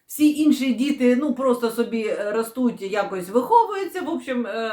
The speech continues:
а ти р-, р-, ростиш оцього генія, а потім, ну, я так думаю, ну, я ще не читала цю книгу, мені здається, він, е, буде просто звичайною людиною або,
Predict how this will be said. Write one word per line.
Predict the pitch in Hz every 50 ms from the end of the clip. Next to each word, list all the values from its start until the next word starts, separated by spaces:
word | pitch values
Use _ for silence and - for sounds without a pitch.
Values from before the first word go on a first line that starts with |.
| 208 - -
а | 233 226 226 220 - -
ти | 320 339 339
р-, | 277 254 240 233 226 220 226
р-, | 226 233 208 226 233
ростиш | 233 240 240 240 - 311 320 - -
оцього | 240 220 - 226 233 233 220
генія, | 214 202 202 220 285 330 359 349 339 320 294 285 277 -
а | 214 214 214 214 - -
потім, | 262 277 247 - 247 226 220
ну, | 240 320 320 240 - - - - 220
я | 254 415 453 440
так | 269 247 226 196
думаю, | 220 220 208 208 208 226
ну, | 262 269 233 - 208
я | 240 247 240
ще | 240 - 247
не | 233 233 226
читала | 226 240 233 - 190 180 180 175
цю | 226 233
книгу, | - 311 320 349 262 - - - _ _ -
мені | 247 269 302 320
здається, | 262 233 254 254 269 254 - 247
він, | 220 196 233 240 247 240 220
е, | 180 185 196
буде | 190 196 220 196 185
просто | 170 196 208 202 190 175
звичайною | 175 175 175 180 185 185 185 185 185 180
людиною | 190 202 202 254 254 240 202 185
або, | 180 196 214 214 214